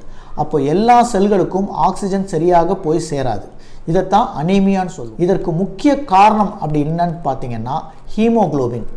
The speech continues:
ஹீமோகுளோபின்றது வந்து ஒரு ரெட் கலர் புரோட்டீன். இந்த புரோட்டீனால தான் உங்க ரத்தமே வந்து சிகப்பு கலருக்கு கிடைக்கிறது.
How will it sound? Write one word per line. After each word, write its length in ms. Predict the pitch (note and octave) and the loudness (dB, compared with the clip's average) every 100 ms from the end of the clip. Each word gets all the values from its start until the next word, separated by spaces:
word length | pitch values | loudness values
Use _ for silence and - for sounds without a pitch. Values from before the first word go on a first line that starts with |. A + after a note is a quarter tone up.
| - G#3 | -6 0
ஹீமோகுளோபின்றது 840 | B3 C4 A#3 F3+ E3+ F3+ D#3+ C#3+ | 2 4 4 2 2 0 -4 -4
வந்து 300 | C3 C#3+ F#3+ | -4 -2 0
ஒரு 180 | D3+ B2+ | 0 0
ரெட் 260 | E3 F#3+ - | -2 -2 0
கலர் 280 | A#3 F#3 | 0 0
புரோட்டீன். 520 | - D3 C#3 A#2 - - - - - | -2 -2 -2 -6 -10 -16 -14 -12 -6
இந்த 220 | D#3+ E3 | -2 0
புரோட்டீனால 760 | D#3+ F3+ C4 C4+ B3 G#3+ F3 D#3+ | 0 2 2 2 2 4 4 4
தான் 200 | G3+ G#3 | 2 2
உங்க 200 | E3 D3 | 0 0
ரத்தமே 500 | C#3+ C#3+ A3 G3+ G#3+ | 0 0 0 2 2
வந்து 220 | E3 G3 | 0 -2
சிகப்பு 440 | - E3 G#3 G3+ | -2 -2 0 0
கலருக்கு 340 | F3+ D3+ D#3+ D#3 | 0 0 0 -2
கிடைக்கிறது. 420 | C3 A#2 A2 | -4 -4 -6